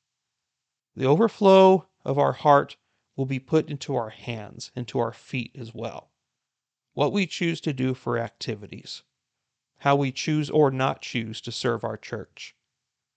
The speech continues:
how we interact with other people.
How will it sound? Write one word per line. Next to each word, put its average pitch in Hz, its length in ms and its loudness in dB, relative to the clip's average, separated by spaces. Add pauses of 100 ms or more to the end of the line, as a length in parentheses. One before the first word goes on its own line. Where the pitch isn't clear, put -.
(240)
how 139 180 4
we 175 400 2 (100)
interact 143 640 2
with 120 160 -4
other 117 220 -2
people. - 560 -14